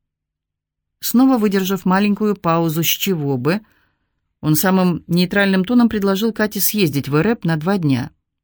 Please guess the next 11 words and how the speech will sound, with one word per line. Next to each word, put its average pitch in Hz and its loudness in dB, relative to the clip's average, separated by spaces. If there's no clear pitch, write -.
взять 170 -2
интервью 190 0
у 156 -2
подполковника 196 -2
Аллы 208 0
Мухиной, 135 2
написать 233 -2
очерк 180 0
о 160 0
её 170 2
семье, 160 0